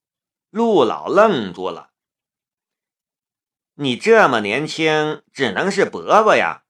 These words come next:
南明道。陆老哈哈大笑，旁边的陆振国还真担心他再笑出什么问题来，提心吊胆的。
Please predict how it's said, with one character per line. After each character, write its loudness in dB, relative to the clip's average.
南 0
明 -4
道。 -4
陆 6
老 6
哈 4
哈 4
大 2
笑， 0
旁 -2
边 6
的 4
陆 -2
振 -4
国 0
还 0
真 -2
担 2
心 -6
他 2
再 2
笑 2
出 -8
什 0
么 2
问 0
题 -4
来， -4
提 -4
心 -4
吊 2
胆 -10
的。 -2